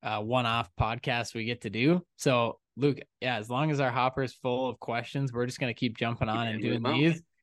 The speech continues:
Speaker 1: It's just, uh, they're just bonus episodes. You know, you and I love to record. Um, we love to talk about, you know, the industry and, like, you know, kinda what's going on there. So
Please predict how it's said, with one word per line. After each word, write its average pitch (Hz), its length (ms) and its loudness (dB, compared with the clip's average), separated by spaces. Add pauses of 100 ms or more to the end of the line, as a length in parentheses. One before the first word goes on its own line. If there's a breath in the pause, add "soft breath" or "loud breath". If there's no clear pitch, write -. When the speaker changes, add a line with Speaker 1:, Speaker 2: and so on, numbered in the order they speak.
(120)
Speaker 1:
It's 120 160 -2
just, 143 260 2
uh, 131 360 4
they're 139 100 0
just 151 200 -2
bonus 143 340 0
episodes. 120 560 -6
You 123 160 -2
know, - 60 -2 (100)
you 143 160 10
and 143 80 10
I 131 140 6
love 123 260 4
to 127 120 6
record. 127 760 4 (300 loud breath)
Um, 113 680 -2 (100)
we 135 140 4
love 123 180 2
to 113 80 -6
talk 113 280 0
about, 113 320 -2 (280)
you 113 120 -6
know, 92 120 -8
the 120 140 2
industry 135 500 4
and, 117 120 0
like, 101 240 -8
you - 60 -6
know, 101 100 -4
kinda 117 180 2
what's 110 240 2
going 107 240 0
on 120 200 2
there. 143 180 6
So 123 300 2